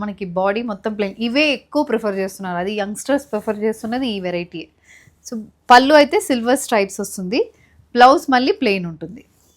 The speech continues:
So లినెన్ సారీ ఫ్యాబ్రిక్ ఎలా ఉంటుంది అని తెలుసుకోవాలంటే ఈ సారీని మీరు చూడొచ్చు. అలాంటి ఫ్యాబ్రిక్ ఉంది మనకి, linen by linen fabric, దాంట్లో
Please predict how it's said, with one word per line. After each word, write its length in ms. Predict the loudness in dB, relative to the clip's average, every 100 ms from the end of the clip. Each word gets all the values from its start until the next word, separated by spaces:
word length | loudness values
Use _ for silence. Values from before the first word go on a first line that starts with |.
| _ _ _ _ _ _ -2
So 60 | 0 2
లినెన్ 300 | 2 2 4 8
సారీ 220 | 8 6 6
ఫ్యాబ్రిక్ 420 | 6 6 2 4 6
ఎలా 120 | 6 4
ఉంటుంది 320 | -2 -6 -4 -4
అని 100 | -2
తెలుసుకోవాలంటే 580 | -2 -2 -2 -2 0 -2 -2
ఈ 40 | -2 2
సారీని 340 | 2 2 -4 -4
మీరు 120 | -6 -10
చూడొచ్చు. 340 | -10 -12 -16 _ -14
అలాంటి 380 | -6 -6 -6 -8 -10 _ _ _ -20 -20 2
ఫ్యాబ్రిక్ 440 | 6 6 4 -2 -4
ఉంది 200 | -4 -4 -4 -4
మనకి, 240 | -6 -4 -2
linen 240 | -2 -4 -4 0
by 120 | 0 0
linen 260 | -2 -2 -4 0
fabric, 420 | 0 0 -4 -4 -8 -4
దాంట్లో 360 | -2 -2 -2